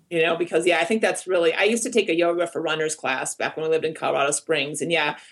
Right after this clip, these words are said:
I really liked it a lot, and I liked the, the emphasis on, um, just the different parts of the body that need to be opened up. I mean, I realize that restorative yoga is different than yoga for runners, but,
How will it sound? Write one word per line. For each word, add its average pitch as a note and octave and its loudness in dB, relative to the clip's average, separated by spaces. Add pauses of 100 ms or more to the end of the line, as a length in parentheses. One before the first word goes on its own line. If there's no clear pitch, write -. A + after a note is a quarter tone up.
I F#3+ 0
really G3+ 6
liked E3 2
it D#3+ 0
a D#3+ 0
lot, D3+ 0
and D#3+ -4
I D#3 0
liked D#3 -2
the, - -2
the D3 0
emphasis D3+ 0
on, D3 -2
um, C3+ -2 (600)
just - 2
the E3 2
different E3+ 0
parts C#3 0
of D3 6
the D#3 2
body D#3+ 4
that C#3+ 2
need D#3 -6
to D3+ -6
be C3+ 0 (320)
opened E3 2
up. C3+ 0
I C#3 0
mean, D#3 2
I E3 2
realize F3 6
that D3+ 0
restorative F3+ 4
yoga D#3 6
is D#3 2
different D3 -4
than D3 -2
yoga D3+ 0
for D3+ 0
runners, C#3 0
but, D3 0